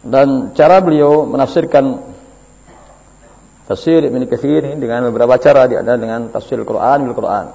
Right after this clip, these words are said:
Di Quran dijelaskan dengan Al-Quran. Nah, kemudian Quran dijelaskan dengan As-Sunnah.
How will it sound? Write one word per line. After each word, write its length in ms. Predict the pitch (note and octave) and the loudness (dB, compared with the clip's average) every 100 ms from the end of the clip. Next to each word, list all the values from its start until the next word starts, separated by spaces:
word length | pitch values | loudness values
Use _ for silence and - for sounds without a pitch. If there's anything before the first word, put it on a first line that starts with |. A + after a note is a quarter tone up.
| - - _ _ _ - | -20 -20 _ _ _ -20
Di 40 | - | -6
Quran 400 | A#2 A#2 D3 F#3+ E3 - - - _ | -2 2 2 2 -4 -16 -20 -20 _
dijelaskan 520 | A2 A2+ B2+ - - D#3 | -12 -4 -2 -2 -2 -2
dengan 140 | B2 F#2+ | -4 -8
Al-Quran. 300 | G#2+ G2+ F2+ - - _ _ _ _ _ _ _ _ _ _ _ _ _ _ - _ _ _ _ _ _ _ D#3 _ _ C3 | -6 -6 -8 -14 -20 _ _ _ _ _ _ _ _ _ _ _ _ _ _ -20 _ _ _ _ _ _ _ -20 _ _ -10
Nah, 100 | G2+ - - _ _ _ _ _ _ _ _ | -10 -12 -20 _ _ _ _ _ _ _ _
kemudian 320 | G#2+ A2+ B2 | -6 -4 -4
Quran 640 | A2 A2+ C3+ D#3 E3 C3+ | -2 0 4 4 2 -6
dijelaskan 480 | G#2+ C3 B2+ C#3+ C#3 | -4 -2 -2 0 -2
dengan 560 | B2 A#2+ C3 C#3+ - - | -2 -2 -4 -6 -12 -16
As-Sunnah. 640 | A#2 - B2 A2+ G#2 - | -16 -8 -8 -6 -10 -12